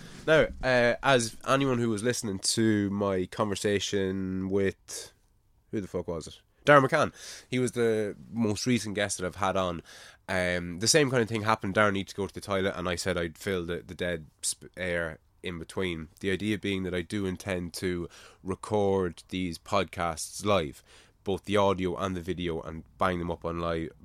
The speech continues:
bang them up live so you can actually watch them as they happen. Now, when that happens, people are no doubt going to need to go to the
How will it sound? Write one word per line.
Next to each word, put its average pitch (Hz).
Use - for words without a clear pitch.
bang 101
them 92
up 87
live 92
so -
you 80
can 85
actually 85
watch 85
them 78
as 90
they 82
happen. 80
Now, 90
when 117
that 104
happens, 110
people 98
are 90
no 92
doubt 90
going 90
to 85
need 90
to -
go 87
to -
the 78